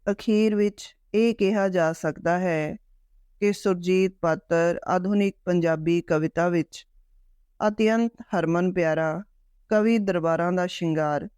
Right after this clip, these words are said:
ਅਤੇ ਉੱਚ ਸਮਰੱਥਾ ਵਾਲਾ ਕਵੀ ਹੈ। ਉਸ ਦੀਆਂ ਮੁੱਢਲੀਆਂ ਕਵਿਤਾਵਾਂ ਵਿੱਚੋਂ ਉਸ ਦਾ ਜੁਝਾਰੂ ਵਿਦਰੋਹੀ ਕਾਵ ਧਾਰਾ ਨਾਲ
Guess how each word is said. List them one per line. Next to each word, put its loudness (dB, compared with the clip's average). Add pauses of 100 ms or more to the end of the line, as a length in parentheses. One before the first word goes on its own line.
(760)
ਅਤੇ 2 (120)
ਉੱਚ -2
ਸਮਰੱਥਾ 0
ਵਾਲਾ 2
ਕਵੀ -2
ਹੈ। -4 (1200)
ਉਸ 4
ਦੀਆਂ 4
ਮੁੱਢਲੀਆਂ 2
ਕਵਿਤਾਵਾਂ 0
ਵਿੱਚੋਂ -2 (320)
ਉਸ 0
ਦਾ 4
ਜੁਝਾਰੂ 2
ਵਿਦਰੋਹੀ -2 (720)
ਕਾਵ 2
ਧਾਰਾ 0
ਨਾਲ -2